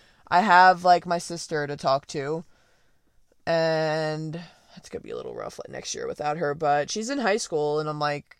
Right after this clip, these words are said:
the first year of her high school, so I'm happy for her. Um, I made a couple of friends. I have, like,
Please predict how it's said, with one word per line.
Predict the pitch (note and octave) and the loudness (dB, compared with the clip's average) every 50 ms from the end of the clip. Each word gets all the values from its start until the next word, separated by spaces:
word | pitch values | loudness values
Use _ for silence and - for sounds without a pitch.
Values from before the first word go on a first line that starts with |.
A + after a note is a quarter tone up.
| _ - | _ -16
the | E3 D#3+ | -14 -12
first | D3+ D#3+ D#3 F3 - - | -10 -8 -8 -8 -8 -8
year | D3+ C#3+ | -8 -6
of | D3 D3 | -6 -6
her | D3+ D3 | -6 -8
high | D3+ D3 C#3 C#3+ | -8 -6 -8 -8
school, | D3+ - - - C#3 C#3+ D3 | -8 -10 -12 -12 -10 -10 -10
so | - - - G1+ G1+ G1+ G1+ - D#3+ D#3+ _ _ _ _ _ _ _ _ _ _ _ | -12 -12 -14 -12 -12 -12 -14 -14 -16 -18 _ _ _ _ _ _ _ _ _ _ _
I'm | - - E3 | -8 -6 -4
happy | E3+ D#3 D#3 D#3 - D#3 | -2 -2 -2 -2 -2 -6
for | D#3 - D#3 | -6 -6 -4
her. | D#3 D3 C3+ C#3 D#3+ F#3+ - _ _ _ _ _ _ _ _ _ _ _ _ _ _ _ _ _ _ - | -4 -2 -2 -2 -4 -6 -10 _ _ _ _ _ _ _ _ _ _ _ _ _ _ _ _ _ _ -4
Um, | - E3+ E3+ E3 D#3+ E3 E3 | 0 0 2 2 2 0 0
I | F3 | -2
made | F3+ F#3+ G3 G3 | -2 -2 -2 -2
a | G#3+ G#3+ | -2 -2
couple | A#3+ G#3+ G#3 A3+ A3 A3 A3 | -2 -2 -2 -2 -2 -2 -2
of | A3+ A3+ | -4 -4
friends. | - F#3+ E3 D#3 D#3 D#3 D#3+ F3 G3 G#3 - - - - - _ _ _ _ _ _ - | -4 -2 -2 -2 -2 -4 -6 -8 -12 -14 -14 -16 -18 -20 -20 _ _ _ _ _ _ -4
I | - - | 0 2
have, | G#3 A#3 | 2 2
like, | C#4 C#4 C#4+ A3+ - | 2 0 -2 -4 -10